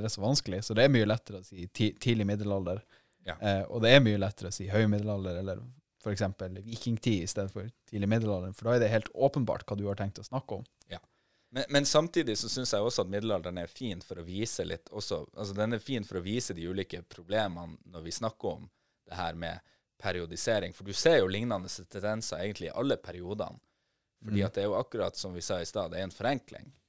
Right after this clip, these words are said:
Speaker 2: som skal gjøre det enkelt å organisere og forstå likheter innad
Speaker 1: Ja.
Speaker 2: i et tidsrom.
Speaker 1: Ja, i Norge så tr-, tenker jeg kanskje en av de periodene som er lettest å, eh, å snakke om, det, det må jo være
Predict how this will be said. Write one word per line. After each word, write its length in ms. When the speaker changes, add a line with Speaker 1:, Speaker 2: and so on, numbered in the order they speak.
Speaker 2:
som 160
skal 220
gjøre 80
det 160
enkelt 260
å 80
organisere 720
og 100
forstå 320
likheter 800
innad 400
Speaker 1:
Ja. 140
Speaker 2:
i 180
et 320
tidsrom. 540
Speaker 1:
Ja, 260
i 80
Norge 360
så 140
tr-, 360
tenker 300
jeg 80
kanskje 360
en 140
av 100
de 80
periodene 400
som 140
er 100
lettest 560
å, 140
eh, 100
å 60
snakke 320
om, 120
det, 180
det 220
må 180
jo 100
være 300